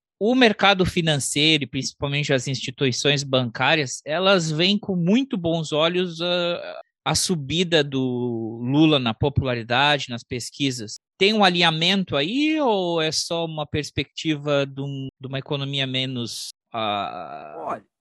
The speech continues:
Speaker 1: bagunçada como a atual?
Speaker 2: a última frase da, a última, a tua última frase, pra mim, tá, tá resumindo tudo.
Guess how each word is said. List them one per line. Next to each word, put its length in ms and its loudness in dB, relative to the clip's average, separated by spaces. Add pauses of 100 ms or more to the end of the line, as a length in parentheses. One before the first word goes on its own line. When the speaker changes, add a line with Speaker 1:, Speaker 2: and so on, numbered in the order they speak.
(120)
Speaker 1:
bagunçada 600 0
como 180 -6
a 40 -4
atual? 380 -6 (560)
Speaker 2:
a 60 8
última 440 8
frase 460 6
da, 180 4
a 120 2
última, 360 6
a 280 2
tua 200 8
última 380 8
frase, 340 4
pra 200 4
mim, 120 -4
tá, 200 6 (200)
tá 100 2
resumindo 600 -2
tudo. 260 2